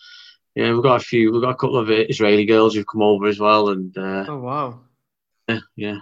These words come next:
Speaker 2: So who, who's the qui-, so, I mean, what's the, who's the, the, who's got, who brings the quickest P B into the, into the race, marathon P B?
Speaker 1: It's, uh, it's two Mexican lads. They're both two oh nine lads. So <laughs>
Speaker 2: Unbelievable! <laughs> Oh,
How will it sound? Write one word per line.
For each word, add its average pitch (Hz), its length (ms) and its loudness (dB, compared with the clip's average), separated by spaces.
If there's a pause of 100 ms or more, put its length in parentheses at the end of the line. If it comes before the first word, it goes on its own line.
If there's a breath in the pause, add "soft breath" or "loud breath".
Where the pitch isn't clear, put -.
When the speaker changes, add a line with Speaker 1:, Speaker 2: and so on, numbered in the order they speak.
(140)
Speaker 2:
So 170 160 -2
who, 202 160 -4
who's 233 200 -2
the 233 100 -6
qui-, - 340 -4
so, 180 460 -4
I 160 80 -4
mean, 160 80 -6
what's 190 280 -4
the, 165 420 -2 (180)
who's 202 240 -4
the, 147 600 -4
the, - 80 -18
who's 185 160 -10
got, 202 160 -8
who 190 180 -6
brings 170 380 -8
the 151 80 -10
quickest 151 440 -8
P 151 200 -6
B 143 180 -2
into 131 240 -6
the, 120 200 -12
into 131 200 -18
the 123 180 -8
race, 120 360 -10 (200)
marathon 135 320 -8
P 127 140 -10
B? 113 220 -12 (720)
Speaker 1:
It's, 135 240 2
uh, 139 280 6
it's - 160 -16
two 156 320 0
Mexican 147 420 -2
lads. 143 220 -2
They're 139 160 -4
both 127 240 -4
two 123 180 -8
oh 113 100 -4
nine 120 300 -4
lads. 120 360 -10
So 110 440 -12 (240)
<laughs> 151 1200 -8
Speaker 2:
Unbelievable! 135 840 -4
<laughs> - 40 -14
Oh, 147 280 -8